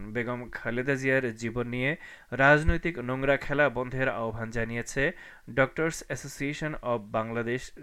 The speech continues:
ড্যাব। আজ শুক্রবার গণমাধ্যমে পাঠানো এক বিবৃতিতে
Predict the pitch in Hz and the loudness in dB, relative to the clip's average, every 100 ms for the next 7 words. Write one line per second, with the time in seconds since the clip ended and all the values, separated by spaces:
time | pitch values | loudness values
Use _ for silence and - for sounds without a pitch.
0 | 107 117 101 87 - - - - - - | -4 -2 -2 -4 -14 -20 -20 -20 -20 -8
1 | - 120 - - - 127 127 127 151 170 | 0 0 0 -8 -8 -4 2 4 4 0
2 | - - 120 139 143 151 170 170 170 160 | -14 -6 4 6 6 4 2 0 2 2
3 | 147 156 160 - 131 - 113 120 123 131 | 0 0 -2 0 -2 -2 -4 0 0 -2
4 | 139 175 156 | -6 -6 -4